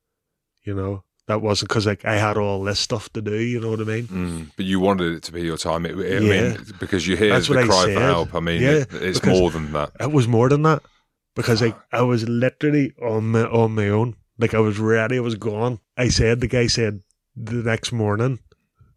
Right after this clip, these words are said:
Speaker 1: they, they brought me in to, like, you know, there was a nurse and the head sort of officer. And they were like, um, "How do you feel today?"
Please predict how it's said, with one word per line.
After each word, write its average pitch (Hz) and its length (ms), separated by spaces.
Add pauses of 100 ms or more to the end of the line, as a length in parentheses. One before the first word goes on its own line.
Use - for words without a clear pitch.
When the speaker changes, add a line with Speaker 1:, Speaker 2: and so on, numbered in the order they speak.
Speaker 1:
they, 117 80 (160)
they 117 100
brought 110 300
me 107 180
in 104 300
to, 101 320
like, 95 420
you 101 80
know, 101 140
there 95 100
was 92 140
a 95 40
nurse 92 460
and 90 160 (1900)
the 117 120
head 101 420
sort 98 320
of 92 320 (220)
officer. 107 640 (1120)
And 117 140
they 113 80
were 110 160
like, 107 320
um, 101 420 (720)
"How 113 140
do 113 100
you 107 60
feel 104 260
today?" 101 560